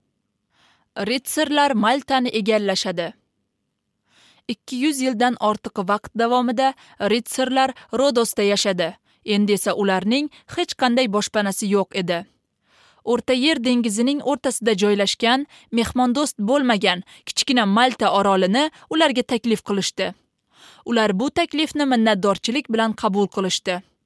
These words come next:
Ko'p yillar avval ritserlar kemada Maltaga suzib kelishganida Delil Adamning qilichiga chaqmoq urildi va uni parchalab tashladi.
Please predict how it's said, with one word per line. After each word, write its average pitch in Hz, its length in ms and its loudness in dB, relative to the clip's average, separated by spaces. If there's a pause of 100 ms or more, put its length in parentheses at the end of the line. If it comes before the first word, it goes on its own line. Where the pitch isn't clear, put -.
(600)
Ko'p - 220 -4
yillar 214 400 2
avval 208 440 2 (200)
ritserlar 247 640 0
kemada 226 540 0
Maltaga 233 520 0
suzib 208 320 -6
kelishganida 208 760 0 (320)
Delil 226 460 4
Adamning 240 540 2
qilichiga 208 460 0
chaqmoq - 540 -2
urildi 180 380 0 (380)
va 277 200 2
uni 240 220 0
parchalab 214 580 -2
tashladi. 190 520 -2